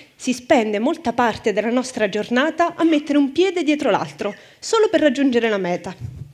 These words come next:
Però è un metodo straordinario, perché rivoluziona la percezione che abbiamo del mondo, la cambia. Infatti, uscire dai,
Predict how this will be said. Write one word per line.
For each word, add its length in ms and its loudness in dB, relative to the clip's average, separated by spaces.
Però 300 4
è 120 -4
un 80 0
metodo 360 2
straordinario, 960 -4
perché 360 4
rivoluziona 720 0
la 100 2
percezione 680 0
che 100 -2
abbiamo 420 2
del 160 2
mondo, 540 -4
la 120 -4
cambia. 480 -2
Infatti, 600 -2
uscire 420 0
dai, 200 2